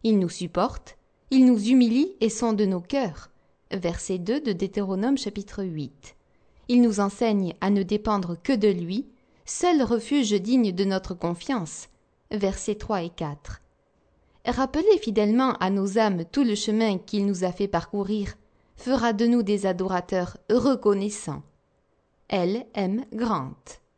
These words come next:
Quand, dans ma course à la borne arrivée, d'où je revois le chemin de ma vie,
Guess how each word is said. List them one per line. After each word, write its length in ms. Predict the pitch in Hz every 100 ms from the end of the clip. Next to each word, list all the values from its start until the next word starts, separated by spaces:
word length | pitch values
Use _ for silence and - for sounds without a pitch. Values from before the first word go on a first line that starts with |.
| _ _ _ _ _ _ _ _ _ _ -
Quand, 300 | 311 359 226 _ -
dans 200 | 196 175
ma 160 | 170
course 520 | 170 254 254 - - -
à 120 | -
la 160 | 190 175
borne 260 | 185 202 185
arrivée, 640 | 170 196 190 214 208 214 _ _ _
d'où 260 | 226 226 262
je 120 | 214
revois 380 | 226 233 214 254
le 80 | 185
chemin 360 | - 214 220
de 140 | 208 208
ma 200 | 202 190
vie, 280 | 214 233